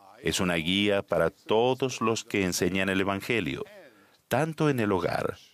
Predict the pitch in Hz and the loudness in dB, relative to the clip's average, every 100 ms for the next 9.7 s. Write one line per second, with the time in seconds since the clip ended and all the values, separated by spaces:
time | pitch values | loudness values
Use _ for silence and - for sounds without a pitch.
0 | _ _ - 92 90 95 87 - - - | _ _ -6 -2 0 0 -2 -2 -4 -4
1 | - - 151 - - - - 202 - - | -6 -8 -16 -20 -20 -20 -20 -8 -4 -2
2 | 85 85 85 - 87 - 104 - 90 87 | 0 0 -2 -2 -2 -2 -4 -6 -4 -2
3 | - 82 90 123 147 170 87 - 90 - | 0 -2 0 -2 -2 -2 -2 -2 -2 -2
4 | 170 92 71 69 71 69 78 139 - - | -2 -2 -4 -2 0 0 0 -2 -4 -12
5 | 131 - - - 120 117 95 98 101 92 | -20 -20 -20 -4 0 0 -2 -2 -2 -2
6 | - 151 151 135 107 95 90 101 101 104 | 0 0 0 0 -2 -2 -2 0 0 -2
7 | - - 180 - 71 - 139 139 _ _ | -4 -2 -2 -2 -6 -10 -16 -20 _ _
8 | _ _ _ _ 78 92 95 87 95 90 | _ _ _ _ -2 0 0 0 0 0
9 | 82 92 80 85 - 92 - | 0 -2 0 0 0 -2 -4